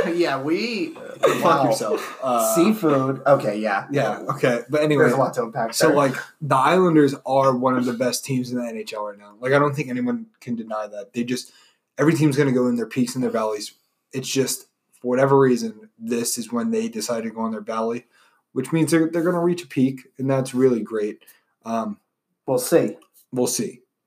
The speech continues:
Speaker 2: I think tonight, beating Detroit at the Coliseum, which, for people that don't understand the New York Islanders,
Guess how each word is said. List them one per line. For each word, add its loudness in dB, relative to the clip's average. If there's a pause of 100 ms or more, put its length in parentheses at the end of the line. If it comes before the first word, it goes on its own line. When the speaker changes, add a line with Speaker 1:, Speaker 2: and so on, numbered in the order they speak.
(400)
Speaker 2:
I -6
think 2
tonight, -2 (880)
beating 2
Detroit 0 (1400)
at 2
the 0
Coliseum, 0 (1300)
which, 2 (460)
for 4
people 0
that 2
don't -2
understand -4 (240)
the -4
New 2
York 0
Islanders, -6